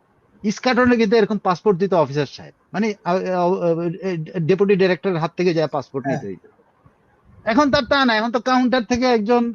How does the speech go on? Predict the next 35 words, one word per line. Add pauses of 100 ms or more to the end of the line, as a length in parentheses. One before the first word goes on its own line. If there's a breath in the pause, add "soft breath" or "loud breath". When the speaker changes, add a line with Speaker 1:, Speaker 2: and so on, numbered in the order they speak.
Speaker 1:
আহ,
সাধারণ,
আহ,
আহ,
ইয়ে,
পা-,
পাসপোর্ট
অফিসার, (140)
আহ, (120)
কাউন্টার
থেকে
পাসপোর্ট
দিল।
এখন
আর
সেদিন
নাই
যে
আপনি
যে
কারো
কাছে
পাসপোর্ট
নিচ্ছেন। (680)
এবং
উনি (640)
শেষে
বলতেছেন,
উনি
এখন
এমন
এক
ব্যবস্থা
করে
দিয়েছেন,